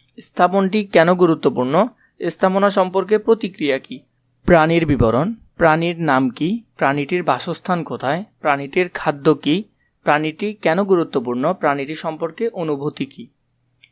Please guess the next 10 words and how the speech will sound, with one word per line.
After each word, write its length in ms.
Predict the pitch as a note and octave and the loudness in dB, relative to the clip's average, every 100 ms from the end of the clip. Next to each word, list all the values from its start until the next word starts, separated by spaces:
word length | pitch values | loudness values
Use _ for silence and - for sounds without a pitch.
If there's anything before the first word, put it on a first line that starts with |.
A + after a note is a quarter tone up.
| _ | _
এরপরে 320 | C#3+ C#3 D3 C3+ | -2 0 0 0
দেখো 360 | B2+ E3 A3+ B3 _ _ _ _ _ _ _ _ _ _ _ _ _ _ - | -2 -2 -4 -6 _ _ _ _ _ _ _ _ _ _ _ _ _ _ 2
বস্তুর 460 | D#3+ E3+ - F3 | 2 2 4 4
বিবরণ। 440 | C#3 B2 G#2 G2+ - _ _ _ _ _ _ _ | 4 -2 -4 -6 -12 _ _ _ _ _ _ _
বস্তুটির 500 | D#3 D#3 - D#3+ F3 | 2 2 0 -2 0
নাম 300 | F#3 D3 C3+ | 2 2 0
কী? 300 | C3+ D3+ G3+ A#3+ _ - | -2 -2 -4 -6 _ -2
বস্তুটির 500 | C#3+ C#3 D#3 D#3 F3+ | -2 0 -4 -2 -2
কাঠামো 420 | D#3+ C#3 F#3 F#3+ | 0 -2 -2 -4
কেমন? 400 | C#3+ A#2 C3 G3+ | -4 -4 -4 -4